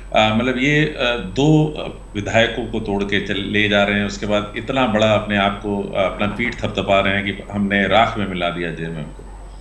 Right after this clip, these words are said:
तो जेएमएम राख में नहीं मिलेगी। We'll, आने वाले election में आप देखिएगा कि Phoenix की तरह हम फिर,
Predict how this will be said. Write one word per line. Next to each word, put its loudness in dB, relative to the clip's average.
तो -2
जेएमएम 2
राख 4
में 0
नहीं -2
मिलेगी। -2
We'll, -6
आने 4
वाले 4
election 0
में 0
आप 2
देखिएगा 0
कि 0
Phoenix -2
की -4
तरह -2
हम -4
फिर, 0